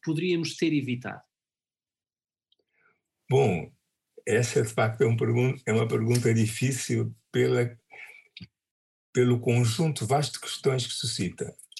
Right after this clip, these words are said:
Speaker 2: Eh, a primeira, eh, e talvez a mais significativa, é saber se aprendemos o suficiente das pandemias passadas.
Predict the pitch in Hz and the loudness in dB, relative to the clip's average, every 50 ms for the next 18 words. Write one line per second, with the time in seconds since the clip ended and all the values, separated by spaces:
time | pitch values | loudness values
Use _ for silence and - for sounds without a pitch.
0 | - _ _ _ - - - _ - - - 98 90 90 90 85 82 78 71 64 | -20 _ _ _ -20 -20 -20 _ -14 -10 -8 -6 -4 -4 -4 -4 -4 -4 -6 -8
1 | 57 - _ _ - 95 104 117 139 143 139 135 151 160 180 180 151 123 110 104 | -10 -14 _ _ -8 -6 -4 0 0 2 2 4 4 4 4 4 4 2 0 -2
2 | - - - - - - 85 85 87 85 85 82 80 82 - - - 110 98 98 | -4 -12 -18 -16 -10 -6 -4 -4 -4 -4 -4 -4 -4 -4 -6 -6 -8 -8 -6 -6
3 | 98 104 107 113 104 101 101 113 117 110 110 113 110 104 104 104 98 101 - - | -6 -4 -2 -2 0 2 2 2 2 2 2 0 -2 -2 -2 -2 -2 -4 -4 -4
4 | 101 92 90 - 107 - - 92 90 - 151 156 165 135 104 95 90 - - - | -4 -4 -4 -4 -6 -4 -4 -4 -4 -2 -2 0 0 0 0 -2 -2 -4 -6 -12
5 | _ _ _ _ _ _ _ _ _ _ _ _ _ - - 127 131 120 - 135 | _ _ _ _ _ _ _ _ _ _ _ _ _ -2 0 0 2 2 2 2
6 | 117 123 147 156 139 - - 147 135 - 143 131 127 127 165 165 151 135 131 120 | 2 2 2 0 0 2 0 2 2 4 2 2 4 2 2 2 2 0 0 0
7 | - - 120 - - - - - 127 135 147 147 143 - - - 147 143 - _ | -2 -2 -4 -4 -4 -4 -2 0 0 0 0 0 -2 -4 -6 -6 -6 -8 -12 _
8 | _ _ _ _ _ - 123 113 113 - - 117 113 117 131 135 123 113 - - | _ _ _ _ _ -4 -2 -2 -2 0 0 2 2 4 2 2 0 0 -2 -4
9 | - - - 87 80 73 - - 139 | -4 -2 -2 -4 -4 -4 -8 -12 -12